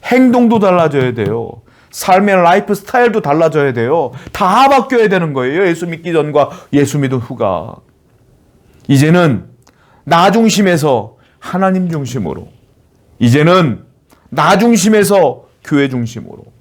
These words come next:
이제는 나 중심에서 복음 중심으로 바뀌어야 돼요. 그렇게 바뀌어져 가기를 원합니다. 그리고 바뀌어서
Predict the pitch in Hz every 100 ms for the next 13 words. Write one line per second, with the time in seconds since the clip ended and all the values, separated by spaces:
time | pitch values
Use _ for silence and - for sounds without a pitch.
0 | _ _ _ _ _ 117 110 117 117 113
1 | 131 170 233 202 214 202 190 170 135 -
2 | _ - 147 143 143 123 110 110 82 80
3 | - _ _ _ _ - 95 104 87 -
4 | - - - - - - _ _ - -
5 | - - - - 101 110 107 - 110 -
6 | 135 117 107 110 101 95 92 98 95 85
7 | 87 85 - - _ _ _ _ _ _
8 | - 117 107 101 104 - - 127 120 -
9 | 147 135 117 95 85